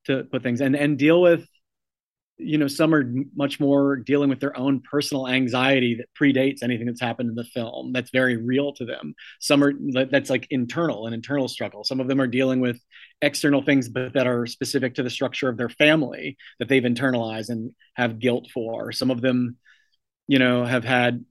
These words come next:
what seems like a relatively quote unquote easy life to this point.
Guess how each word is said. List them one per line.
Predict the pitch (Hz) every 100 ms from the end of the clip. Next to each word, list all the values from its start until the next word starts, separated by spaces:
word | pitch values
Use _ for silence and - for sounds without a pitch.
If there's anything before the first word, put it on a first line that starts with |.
| _ -
what | 135 139
seems | - 139
like | 131
a | 127
relatively | 127 127 123 117 123 131 _ _ _ _
quote | 143
unquote | 135 135 139
easy | 143 127 131
life | 127 180 135 -
to | 135
this | 123 -
point. | - 123 123